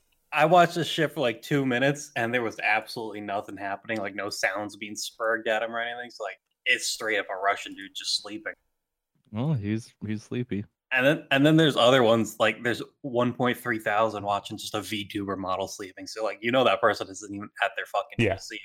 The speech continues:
Speaker 1: It's a fucking, like,
Speaker 3: Yeah.
Speaker 1: you leave the stream on, maybe someone fucking pay pig.
Speaker 3: Man, we're
Speaker 1: I
Speaker 3: in,
Speaker 1: mean,
Speaker 3: we
Speaker 1: smart,
Speaker 3: are
Speaker 1: I
Speaker 3: in
Speaker 1: guess.
Speaker 3: the wrong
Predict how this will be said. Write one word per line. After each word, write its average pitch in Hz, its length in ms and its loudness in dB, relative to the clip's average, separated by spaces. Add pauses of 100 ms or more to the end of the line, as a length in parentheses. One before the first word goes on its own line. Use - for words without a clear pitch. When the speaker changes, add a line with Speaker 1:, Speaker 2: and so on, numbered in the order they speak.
Speaker 1:
It's - 160 -20
a - 40 -20 (160)
fucking, 101 220 -2 (100)
like, 101 100 -20 (380)
Speaker 3:
Yeah. 110 140 4
Speaker 1:
you 107 60 -2
leave 117 180 2
the 104 100 0
stream 110 340 0
on, 95 180 2
maybe 98 140 -10
someone 104 260 -10 (140)
fucking 110 260 -2
pay 107 220 -2
pig. 92 220 -12 (1800)
Speaker 3:
Man, 98 280 2
we're 127 220 4
Speaker 1:
I 98 40 2
Speaker 3:
in, 87 60 2
Speaker 1:
mean, - 100 0
Speaker 3:
we - 60 -4
Speaker 1:
smart, 113 360 6
Speaker 3:
are - 40 4
Speaker 1:
I 95 40 4
Speaker 3:
in 101 80 4
Speaker 1:
guess. 98 200 6
Speaker 3:
the 92 80 4
wrong 98 720 4